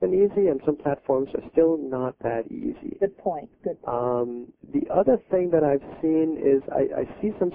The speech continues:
Speaker 1: students having some angst about this. It's a new system, and they feel that they don't know it, and they feel that they are the only ones who don't know it, that all the other people in the class have always been doing this wiki thing, whereas no one has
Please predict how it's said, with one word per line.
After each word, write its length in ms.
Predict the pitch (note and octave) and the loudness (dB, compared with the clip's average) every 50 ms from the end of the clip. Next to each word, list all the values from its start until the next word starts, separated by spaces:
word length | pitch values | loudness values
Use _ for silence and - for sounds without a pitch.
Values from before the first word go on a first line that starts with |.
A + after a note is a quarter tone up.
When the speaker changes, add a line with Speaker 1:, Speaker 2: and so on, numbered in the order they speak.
| - - | -2 2
Speaker 1:
students 260 | - F#3+ F3+ E3 - | 2 2 2 0 -2
having 280 | D3 D3+ D#3+ D#3 D3+ - - | -2 0 0 0 -2 -2 -2
some 100 | C#3 - | -4 -2
angst 460 | - - D3 C#3 A#2+ - - - - | 0 0 0 0 0 -4 -8 -12 -12
about 240 | - - - - - _ - | -10 -10 -10 -12 -10 _ -6
this. 160 | - - - - - _ _ _ _ _ _ _ _ - | -6 -6 -6 -14 -20 _ _ _ _ _ _ _ _ 0
It's 160 | - C3+ - - | 0 2 2 2
a 60 | C3 | -2
new 240 | C3+ C#3+ D#3 F3 F3 - - | 0 2 2 2 2 2 2
system, 480 | - F3 F3 E3 - - E3 D#3+ D#3+ D#3+ - - | 2 2 2 2 0 0 0 0 0 -6 -6 -4
and 220 | C#3 B2+ B2+ B2+ | -4 -4 -2 0
they 140 | C3 B2 A#2+ - _ - | 0 0 0 -2 _ 2
feel 220 | D3 D3 D3 D3 | 4 4 4 6
that 160 | C#3+ B2+ A2+ - _ | 4 2 0 0 _
they 160 | - B2+ C3 | 4 4 4
don't 260 | C3+ C#3 C3 C3 - - | 4 4 2 0 -2 -4
know 300 | B2+ B2+ B2 B2+ B2+ A#2+ | -4 0 2 2 4 2
it, 160 | G#2+ - - - _ _ _ _ _ _ _ _ _ _ _ | 2 0 -6 -14 _ _ _ _ _ _ _ _ _ _ _
and 200 | - C3 B2+ B2+ | -2 -2 0 2
they 160 | B2 B2 A#2 - - | 2 0 0 0 4
feel 180 | D3 D3 D3 C3+ | 6 6 6 6
that 160 | B2+ A2+ - | 4 4 4
they 140 | C3+ C3 - | 4 4 4
are 140 | A2+ A#2+ | 2 -2
the 140 | A#2 B2 C3+ | -2 -4 0
only 280 | - E3+ A#3+ B3+ G#3+ D#3 | 2 4 4 6 6 6
ones 280 | A#2+ A2 G#2+ A#2 A2 G2+ - | 4 4 0 -6 -10 -14 -14
who 80 | A2+ | -4
don't 220 | - A2+ G#2+ - - | -2 -2 -2 -2 -2
know 200 | A2+ A2+ G#2+ G#2 | -2 -2 -2 -2
it, 80 | G#2 | -2
that 140 | A2+ A2 - | -4 -6 -2
all 240 | - - C#3+ E3 E3+ | 0 2 4 4 4
the 160 | E3 D#3 - | 4 2 2
other 160 | C#3+ - D#3 | 4 4 4
people 380 | - _ - D#3 D3+ - - B2+ | 2 _ -4 -6 -4 -2 -2 -4
in 80 | A#2 | -2
the 80 | A2+ A2 | -4 -8
class 400 | - - - C3 B2+ A#2+ A2+ G#2+ - - - | -12 -8 -6 -4 -2 -2 -2 -4 -8 -10 -14
have 120 | B2 - - - | -14 -14 -10 -2
always 360 | - C3+ C#3+ D3 C#3+ C3+ C3 B2+ - | 2 4 6 8 8 8 6 4 0
been 140 | A#2+ A#2+ A#2 | -6 -4 0
doing 240 | B2 B2+ C3 B2+ A#2+ | 2 2 2 2 0
this 140 | A#2+ A#2 - - | -4 -6 -2 0
wiki 320 | B2+ C3 - - A#2+ A2+ - - | 0 0 0 -4 -10 -12 -10 -10
thing, 200 | - - - - - _ _ _ _ _ _ _ _ _ _ _ _ | -10 -10 -10 -12 -16 _ _ _ _ _ _ _ _ _ _ _ _
whereas 540 | - C3 B2+ B2+ B2 - B2+ B2+ B2 B2 B2 - - - _ _ _ - - - - - - | 2 4 6 6 6 4 4 4 4 2 2 -2 -6 -16 _ _ _ -14 -12 -10 -10 -8 -6
no 220 | - C#3+ D3+ D#3+ | 2 4 8 8
one 280 | G3+ A#3 G3+ C#3+ A#2+ A2+ | 10 10 8 6 4 2
has 180 | A2 A2 G#2 | -2 -6 -6